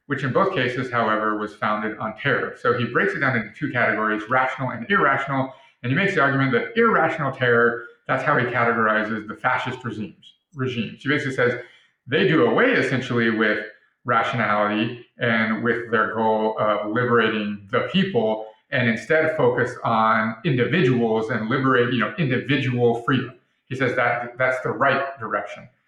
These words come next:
Uh, not right as in correct, but right as in, like, on the political spectrum. That's the fascist direction. He says the left direction, the leftists take it towards totalitarian rationality, basically. And here he's specifically talking about Stalin and entering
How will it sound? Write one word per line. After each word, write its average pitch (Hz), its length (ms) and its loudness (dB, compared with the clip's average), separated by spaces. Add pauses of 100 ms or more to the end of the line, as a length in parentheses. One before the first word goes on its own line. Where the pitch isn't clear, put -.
(120)
Uh, 110 220 0
not 117 240 0
right 107 220 0
as 101 80 -4
in 107 80 -6
correct, - 340 -4
but - 180 -10
right 110 240 -4
as 117 200 -8
in, 101 80 -10
like, 101 160 -10
on 104 100 -2
the 101 60 -6
political - 340 -12
spectrum. - 380 -10
That's - 160 0
the 127 80 -6
fascist - 400 -4
direction. - 340 -14 (600)
He - 100 -4
says 131 240 0
the 110 100 0
left - 480 0
direction, 117 500 0
the 117 60 -2
leftists 156 580 0
take 131 200 -2
it 123 240 -2
towards 113 480 2 (800)
totalitarian 127 1080 2
rationality, 110 760 0
basically. - 480 -6
And - 100 -14
here 113 240 0
he's 107 140 -6
specifically 117 480 -6
talking 117 280 -6
about - 200 -8
Stalin 117 380 0
and 107 160 -6
entering 113 460 -6